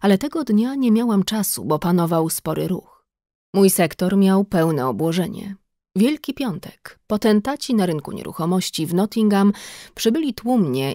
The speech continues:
i jeden przez drugiego zamawiali enchilady i szampana. Obrzydliwe połączenie i odrażający goście. Faceci, którzy zwalili się z kumplami, niektórzy przyprowadzili dziewczyny,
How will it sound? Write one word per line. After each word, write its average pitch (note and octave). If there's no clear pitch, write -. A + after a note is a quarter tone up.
i F3+
jeden F#3+
przez G3
drugiego G#3
zamawiali F#3
enchilady E3+
i C3+
szampana. E3+
Obrzydliwe F#3
połączenie F3+
i G3
odrażający G3
goście. E3+
Faceci, C#4
którzy F#3+
zwalili F#3
się -
z -
kumplami, G3+
niektórzy C4
przyprowadzili E3
dziewczyny, F#3+